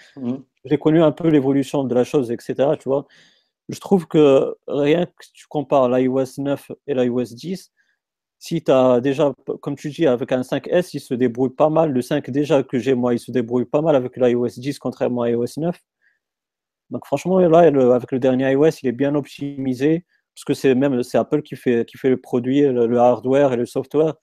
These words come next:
Speaker 1: Ouais, ouais.
Speaker 2: Donc, il y a, il y a, il y a, ça, ça se marie bien, quoi.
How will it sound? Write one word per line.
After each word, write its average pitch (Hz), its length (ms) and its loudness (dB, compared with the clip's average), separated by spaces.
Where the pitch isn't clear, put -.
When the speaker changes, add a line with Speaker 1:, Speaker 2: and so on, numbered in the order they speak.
Speaker 1:
Ouais, 160 260 2
ouais. 151 220 0
Speaker 2:
Donc, 131 160 -10
il 143 60 -2
y - 20 2
a, 123 120 2
il 127 60 4
y 131 60 4
a, 127 160 4
il 123 80 2
y 127 40 2
a, 120 400 0
ça, 127 320 0
ça 135 120 -6
se - 100 -8
marie 135 180 0
bien, 160 200 -2
quoi. 117 240 -4